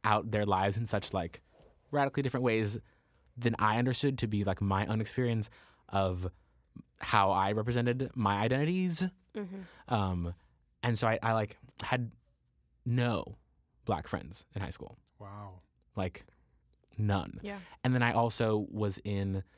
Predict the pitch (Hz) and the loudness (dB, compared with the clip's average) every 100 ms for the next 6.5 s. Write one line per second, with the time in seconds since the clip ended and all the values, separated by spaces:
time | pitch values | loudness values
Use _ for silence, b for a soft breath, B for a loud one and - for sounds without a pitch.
0 | b b 117 113 107 - 113 110 104 107 | b b -2 0 -4 -4 -2 0 0 -2
1 | 101 110 131 104 - 98 - 131 98 95 | -2 2 2 2 -2 -2 0 0 0 0
2 | 92 90 b b b _ 107 98 92 90 | -2 -4 b b b _ 0 0 0 -4
3 | 92 _ _ _ _ _ - 107 104 107 | -10 _ _ _ _ _ -4 -2 0 -2
4 | - 139 117 90 95 - 131 131 127 123 | -2 -2 0 -2 -4 -6 -4 -2 -2 -2
5 | 104 107 104 104 123 123 - 90 90 87 | -2 -2 -2 -2 -2 -2 -2 -2 -2 -6
6 | - 101 90 - - | -4 -4 -4 -8 -14